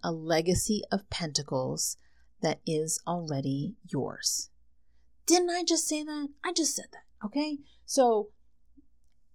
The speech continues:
the thing that's already yours is already in your face. But we're not seeing it because we're looking in the wrong place. We're focused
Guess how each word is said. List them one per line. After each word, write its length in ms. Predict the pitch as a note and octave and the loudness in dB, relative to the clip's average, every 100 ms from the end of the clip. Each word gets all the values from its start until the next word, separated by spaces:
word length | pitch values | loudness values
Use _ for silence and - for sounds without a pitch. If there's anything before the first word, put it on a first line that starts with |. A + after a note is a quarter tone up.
| - | -8
the 140 | G#3+ A3+ | 0 0
thing 320 | - E4+ E4 | 2 0 2
that's 200 | C#4+ A#3+ | 2 2
already 300 | G3+ A3 G#3+ | 2 2 2
yours 640 | F3+ F3+ G#3 D4 C#4 - - | 2 2 2 2 0 -4 0
is 160 | B3 | 6
already 580 | B3 G#3+ B3 A#3 G#3 - - - - | 6 8 4 4 2 -4 -12 -4 8
in 100 | A#3 | 8
your 140 | E3+ | 8
face. 680 | - E4 - - - - - - - - - - - - - - - | 4 4 4 0 -6 -6 -12 -20 -20 -20 -20 -20 -20 -20 -20 -20 -10
But 340 | - A3+ G3+ - - - - - - - | 0 2 2 0 -18 -20 -20 -20 -20 -6
we're 460 | - G3 G#3+ C4+ C#4+ | 0 6 8 10 8
not 340 | C#4+ C4+ - | 6 4 2
seeing 380 | A3+ B3 C4 D4+ | -2 4 6 6
it 280 | E4 E4 D#4+ - - - - - - - | 4 0 -4 -12 -20 -20 -20 -20 -6 2
because 340 | A3+ B3+ G#3+ | 8 8 8
we're 240 | G3+ B3 | 6 6
looking 380 | B3+ A#3 A#3+ A#3+ | 6 4 4 2
in 100 | A3+ | 2
the 80 | F#3+ | 0
wrong 300 | F3+ E3+ D#3+ | 0 -2 -2
place. 380 | - - E3 - | -8 -8 -8 -8
We're 220 | G3+ G3+ | 0 2
focused 760 | G3+ - A3+ A#3+ C4+ B3 - - | 2 4 4 8 8 8 6 -8